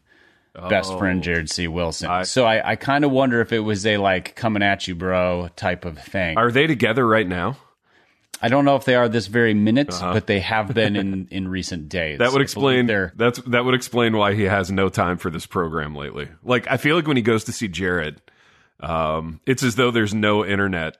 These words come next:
Speaker 2: in, uh, in Kansas City, and he's just
Speaker 1: Maybe
Speaker 2: like,
Speaker 1: there,
Speaker 2: "Clear my
Speaker 1: maybe
Speaker 2: space."
Speaker 1: there was some, like, confrontation and reconciliation that needed to happen after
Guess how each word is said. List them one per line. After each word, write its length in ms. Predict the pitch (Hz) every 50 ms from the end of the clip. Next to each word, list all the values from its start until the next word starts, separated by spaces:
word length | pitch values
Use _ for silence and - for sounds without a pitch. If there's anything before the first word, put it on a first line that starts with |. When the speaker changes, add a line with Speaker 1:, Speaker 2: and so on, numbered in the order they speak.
| _ -
Speaker 2:
in, 320 | 87 87 82 85 85 82
uh, 400 | 80 78 76 76 78 73 73 - - _ _ -
in 200 | 90 85 87 80 _
Kansas 360 | - 101 87 82 78 80 -
City, 360 | - 87 80 76 78 69 69 67
and 100 | - 85
he's 140 | 85 80 76
just 160 | - - 117
Speaker 1:
Maybe 240 | 120 135 156 170 220
Speaker 2:
like, 80 | 240 196
Speaker 1:
there, 240 | 220 208 185 160 127
Speaker 2:
"Clear 240 | - - 107 98
my 80 | 98 127
Speaker 1:
maybe 220 | 135 147 156 185
Speaker 2:
space." 40 | 190
Speaker 1:
there 120 | 185 185 160
was 200 | 156 143 - -
some, 300 | - - 135 123 120 113
like, 400 | 113 107 95 90 - - - - _ _
confrontation 800 | - - 123 117 117 - 120 113 101 - 113 113 107 - 120 107
and 120 | 101 98 98
reconciliation 840 | 104 107 - 113 101 92 - 107 101 95 92 95 98 90 - 101 92
that 80 | 87 87
needed 280 | 95 95 87 92 87
to 60 | 87
happen 360 | 85 98 95 92 92 98 92 92
after 440 | 92 92 - - 101 92 92 92